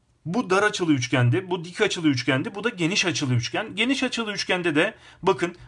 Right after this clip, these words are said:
dışarıda bir yükseklik meydana gelebilirken içeride de ayrıca bir yükseklik oluşturulabiliyor.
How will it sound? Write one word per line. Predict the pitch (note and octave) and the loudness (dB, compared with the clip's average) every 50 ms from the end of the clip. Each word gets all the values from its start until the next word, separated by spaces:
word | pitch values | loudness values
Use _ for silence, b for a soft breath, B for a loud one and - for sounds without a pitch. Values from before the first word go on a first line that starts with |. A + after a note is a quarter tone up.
| B B | B B
dışarıda | D#3 E3 - C4 C#4+ C#4+ - C4+ - | -2 0 0 2 2 2 0 0 -2
bir | G#3+ G3 | -2 -4
yükseklik | F3+ F3 E3+ - - E3+ D#3+ - D#3+ C#3 - | -6 -6 -6 0 0 0 0 -2 -8 -4 0
meydana | D3+ D3 C#3+ C#3 C#3 C3 | 2 2 2 2 2 0
gelebilirken | B2+ B2+ B2+ B2+ B2+ B2 A#2+ B2 A#2 A#2 - A3 B3+ C#4+ | 2 0 2 2 2 2 2 2 0 0 0 0 -2 -2
içeride | D4 - - C4+ B3+ A3+ F3 E3 C#3+ | -2 -2 -2 0 0 0 0 2 4
de | D#3 | 4
ayrıca | E3+ E3+ D#3+ D#3 D3 D#3 D3 C#3+ | 4 4 4 2 2 0 0 0
bir | D3+ | 0
yükseklik | D3 D3+ C#3+ - - D#3 - - F3+ - | -2 -4 -6 -2 -4 -4 -4 -4 -4 -2
oluşturulabiliyor. | F3+ E3+ D#3+ A#2+ - D3+ C#3+ E3 A3+ B3+ B3+ B3+ - _ _ _ - E3+ G3 E3+ D3+ A#2+ A#2+ A#2+ | 0 0 0 -2 -2 0 2 4 4 2 2 0 -8 _ _ _ -4 -2 2 4 4 2 2 0